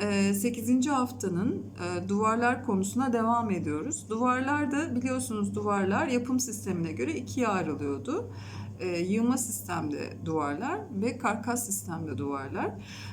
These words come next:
Ben özellikle sizlerin, e, derste anlattığımız, daha doğrusu PowerPoint sunumlarla oyna-, online ders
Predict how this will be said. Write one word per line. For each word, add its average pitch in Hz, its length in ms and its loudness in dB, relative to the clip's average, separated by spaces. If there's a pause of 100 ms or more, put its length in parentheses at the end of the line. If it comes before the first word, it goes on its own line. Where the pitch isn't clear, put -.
(200)
Ben 294 340 2
özellikle 262 520 0
sizlerin, 226 680 0
e, 185 400 -2
derste 202 420 0
anlattığımız, 190 640 2
daha 190 160 2
doğrusu 190 220 -6
PowerPoint 233 540 0
sunumlarla 190 520 2
oyna-, 208 440 0
online 202 520 4
ders 190 300 0